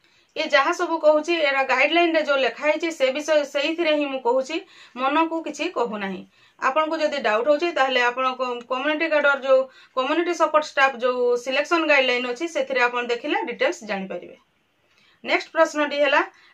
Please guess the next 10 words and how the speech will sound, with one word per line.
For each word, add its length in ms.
ଟେନ୍ଥରେ 460
ସିକ୍ସ 500
ହଣ୍ଡ୍ରେଡରୁ 480
ଟୁ 240
ଫର୍ଟି 280
ନାଇନ୍ 240
ଆସିଛି, 380
ଆଉ 240
ସେଭେନ 460
ଫିଫ୍ଟିରୁ 480